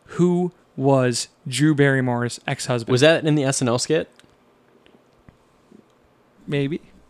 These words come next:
Speaker 2: Oh, God. Um,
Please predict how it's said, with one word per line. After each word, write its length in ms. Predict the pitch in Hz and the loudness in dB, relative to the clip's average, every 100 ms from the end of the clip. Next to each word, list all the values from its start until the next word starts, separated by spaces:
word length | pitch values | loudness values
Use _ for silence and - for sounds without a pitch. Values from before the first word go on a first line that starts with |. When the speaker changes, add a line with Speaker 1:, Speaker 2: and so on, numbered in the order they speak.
| _ _ _ _ _ _ _ | _ _ _ _ _ _ _
Speaker 2:
Oh, 200 | 123 110 | -2 -2
God. 500 | 90 95 90 87 82 - - _ | -2 0 0 0 -4 -8 -20 _
Um, 680 | 117 117 113 113 113 110 107 | 2 6 6 6 4 2 -4